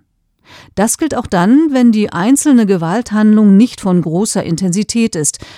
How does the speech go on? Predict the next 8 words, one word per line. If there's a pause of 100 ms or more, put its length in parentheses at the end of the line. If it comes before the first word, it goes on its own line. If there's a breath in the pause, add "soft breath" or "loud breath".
(200 loud breath)
wenn
im
Kontext
der
Sendung
eine
Gewaltkritik
erfolgt